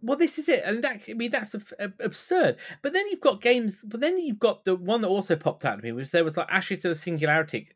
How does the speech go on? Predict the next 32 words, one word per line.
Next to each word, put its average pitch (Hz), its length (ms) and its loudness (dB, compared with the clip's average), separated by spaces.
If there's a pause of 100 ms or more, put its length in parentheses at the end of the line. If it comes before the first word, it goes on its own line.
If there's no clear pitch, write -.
(120)
uh, 123 140 -2 (260)
uh, 120 260 -6
Escalation. 131 540 -6
Again, 151 480 2 (480)
not 254 260 6
what 220 140 2
I 196 60 0
call 196 260 0
a - 20 -2
triple 151 320 -4
A 139 120 -4
title. 117 520 -2 (440)
Um, 156 460 6 (340)
there 196 100 8
was 190 140 6
also 233 380 4
a 147 40 2
bizarre 160 560 8
one 131 400 0
of 170 120 -2
Hitman, 135 480 0 (200)
not 233 220 4
Hitman 277 400 0
the 247 60 -2
game. 208 500 4 (260)
It 196 160 4
was 190 140 -2
Hitman 202 560 4
Dart-, 208 280 8 (120)
the 180 180 2
Dartmoor 156 540 10
level. 107 420 -2